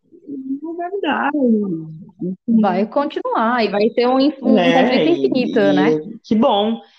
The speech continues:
Speaker 1: Aí cabe a gente decidir se a gente quer continuar dentro de uma situação assim, sabendo que aquela pessoa não vai mudar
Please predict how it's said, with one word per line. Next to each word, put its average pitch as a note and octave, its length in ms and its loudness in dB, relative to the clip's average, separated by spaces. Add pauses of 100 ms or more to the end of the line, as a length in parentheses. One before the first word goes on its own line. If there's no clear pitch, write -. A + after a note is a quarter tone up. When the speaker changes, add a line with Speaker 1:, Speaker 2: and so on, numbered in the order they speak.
(220)
Speaker 1:
Aí D#3 220 0
cabe G3 400 -2
a B3 80 -2
gente F3+ 340 -8
decidir F#3 440 -6
se F#3 120 -8
a F3+ 40 -6
gente F3 300 -12
quer F3 180 -2
continuar G3 840 -2 (440)
dentro E3 360 -4
de E3+ 80 -8
uma E3 160 -2
situação D#3+ 720 0
assim, D#3+ 360 -4
sabendo D#3+ 400 -2
que - 60 -20
aquela D3 240 -2
pessoa D#3 320 -2
não D#3 160 -2
vai E3 160 -4
mudar G3+ 420 0